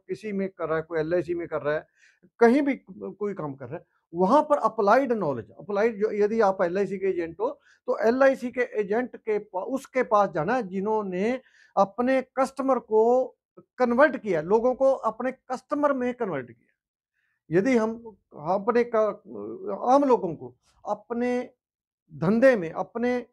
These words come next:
कस्टमर में कन्वर्ट करने में कामयाब हो जाते हैं, तो हमारी ग्रोथ है जो, वो definitely उसमें हमारी आनी शुरू हो जाती है, ऐसी चली जाती है। फिर हमें कोई नहीं रोक सकता।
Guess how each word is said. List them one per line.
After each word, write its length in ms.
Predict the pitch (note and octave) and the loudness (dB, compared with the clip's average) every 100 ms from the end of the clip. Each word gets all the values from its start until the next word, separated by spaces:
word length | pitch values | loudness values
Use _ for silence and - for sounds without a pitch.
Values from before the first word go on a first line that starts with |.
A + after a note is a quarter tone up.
| - | -8
कस्टमर 360 | A#3+ - C#4 B3+ | -6 -4 -2 -2
में 220 | G3+ G3+ | -2 -6
कन्वर्ट 400 | G#3 G3+ A#3 C4 | -8 -2 -2 0
करने 220 | A#3 G3+ | -4 -4
में 140 | G3+ G3 | -6 -4
कामयाब 400 | F3 E3+ E3+ D#3+ | -2 -2 -2 -2
हो 100 | D#3 | -4
जाते 220 | E3+ A3+ | -2 -2
हैं, 100 | A#3+ | 0
तो 100 | A#3+ | -2
हमारी 260 | G#3 G3+ | 0 -2
ग्रोथ 260 | G3 F#3 G3 G3+ | 0 0 0 0
है 80 | |
जो, 280 | F#3+ A#3+ - _ _ - | 2 2 0 _ _ 0
वो 100 | G#3 | 0
definitely 560 | E3 E3 A#3 G#3 A3 | 0 0 -2 -2 -4
उसमें 340 | G3+ G3 A#3 C4 | -6 -4 -4 -4
हमारी 340 | F3+ F3+ F#3+ B3+ | -4 0 0 2
आनी 260 | A3 G3 | 0 0
शुरू 300 | G3 G#3 F#3+ | -2 -4 -4
हो 60 | E3+ | -4
जाती 200 | E3+ G#3+ | -6 -6
है, 60 | F#3 | -6
ऐसी 160 | F3 | -8
चली 160 | E3 B2+ | -10 -10
जाती 220 | A2 - | -10 -14
है। 60 | A2 _ _ _ _ _ _ _ _ _ | -20 _ _ _ _ _ _ _ _ _
फिर 160 | A3 C4 | 4 4
हमें 280 | A3 C4 | 2 0
कोई 200 | C4 G3+ | 0 0
नहीं 140 | F#3+ F3 | 0 -2
रोक 180 | C#3+ - | -4 -10
सकता। 280 | - _ | -20 _